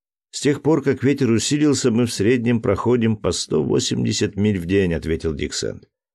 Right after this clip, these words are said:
«Поэтому-то я и удивляюсь, что до сих пор не видно земли. Но еще удивительней то, что мы за последние дни не встретили ни одного корабля,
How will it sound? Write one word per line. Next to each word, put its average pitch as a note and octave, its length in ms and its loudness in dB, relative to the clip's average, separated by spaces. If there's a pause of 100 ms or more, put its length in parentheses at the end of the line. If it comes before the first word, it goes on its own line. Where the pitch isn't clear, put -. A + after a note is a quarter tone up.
(460)
«Поэтому-то B2+ 680 2
я A2+ 420 2 (280)
и G#2 100 0
удивляюсь, G2+ 840 2 (420)
что - 220 -2
до F#2 100 0
сих - 360 -6
пор - 260 0
не G2+ 100 -2
видно A2 300 0
земли. E2+ 460 0 (760)
Но - 100 -4
еще C3 300 0
удивительней F#2 680 0
то, C3 320 0 (580)
что - 220 -4
мы C#3+ 300 2 (120)
за F#2 120 0
последние F#2+ 600 -2
дни F#2 200 -2
не F2 140 -2
встретили - 580 -2
ни C#2 140 -2
одного A#2+ 400 0
корабля, F#2 640 0